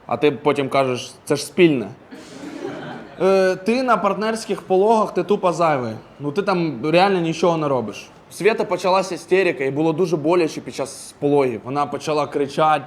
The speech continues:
плакать, е, звинувачувати мене, що я в цьому винен, що ти стоїш взагалі. А я такий стою і думаю, «Блін, нарешті я потрібен». Е, останні два роки наше основне місце зустрічі з Свєточкою — це Zoom.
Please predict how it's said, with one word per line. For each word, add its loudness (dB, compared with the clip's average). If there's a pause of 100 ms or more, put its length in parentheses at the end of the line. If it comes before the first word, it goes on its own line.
плакать, -2
е, -2
звинувачувати -2
мене, -4
що -4
я 4
в -2
цьому 2
винен, 2
що -2
ти -4
стоїш 0
взагалі. 0 (220)
А -2
я 0
такий -4
стою 4
і 4
думаю, 0 (400)
«Блін, 0 (180)
нарешті 2
я 2
потрібен». -2 (2250)
Е, 0
останні 0
два 4
роки 4
наше -2
основне -2
місце -2
зустрічі -2
з -10
Свєточкою — -2
це 2 (120)
Zoom. -4